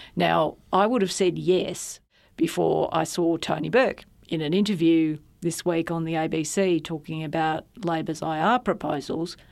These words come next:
completely unable to scramble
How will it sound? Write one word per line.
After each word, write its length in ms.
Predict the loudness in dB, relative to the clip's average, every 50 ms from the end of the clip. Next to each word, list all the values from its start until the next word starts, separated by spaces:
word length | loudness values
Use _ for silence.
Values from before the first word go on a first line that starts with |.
| -20 -20 -20 _ -8
completely 640 | -6 -6 -4 -2 0 0 0 0 0 0 0 0 0 -2
unable 640 | -2 0 0 0 0 0 0 -2 -2 -4 -4 -6 -10 -8 -6
to 420 | -2 0 0 0 0 0 -4 -6 -8 -10 -18 -20 -20 _ _ _ _ -12
scramble 720 | -6 -2 0 2 2 2 0 0 0 0 0 0 -2 -8